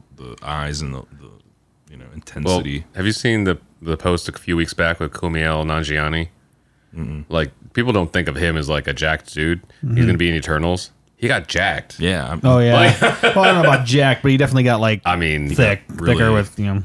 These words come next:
Speaker 2: like,
Speaker 1: yeah, put on some f-, muscle.
Speaker 3: 'Cause he's always super skinny and <laughs>
Speaker 1: Mm-hmm.
Speaker 2: Yeah, but yeah, he's muscular, like, more muscular than I'm ever gonna be.
Speaker 3: Mm-hmm.
Speaker 2: Like,
Speaker 1: Yeah, that's, um,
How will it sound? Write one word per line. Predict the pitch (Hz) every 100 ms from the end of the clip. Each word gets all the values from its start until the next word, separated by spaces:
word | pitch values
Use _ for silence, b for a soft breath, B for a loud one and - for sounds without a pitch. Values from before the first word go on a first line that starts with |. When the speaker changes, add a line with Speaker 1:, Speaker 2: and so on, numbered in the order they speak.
| -
Speaker 2:
like, | 92 85
Speaker 1:
yeah, | 80 76 -
put | 87
on | 82 76
some | 78 71
f-, | - -
muscle. | 78 87 101
Speaker 3:
'Cause | 147
he's | 143
always | 131 127 117
super | - 101
skinny | 98 - 117 107 95
and | 95
<laughs> | 95
Speaker 1:
Mm-hmm. | 127 104 76 80
Speaker 2:
Yeah, | 92 95 85 85
but | 101 98
yeah, | 98
he's | 110 110
muscular, | 87 87 - 76
like, | 71
more | 80
muscular | 92 85 76
than | 73
I'm | 90
ever | 69
gonna | 65 67
be. | 69 69
Speaker 3:
Mm-hmm. | 120
Speaker 2:
Like, | 98 80 - - -
Speaker 1:
Yeah, | 65 62 76 -
that's, | 90 - -
um, | - 73 -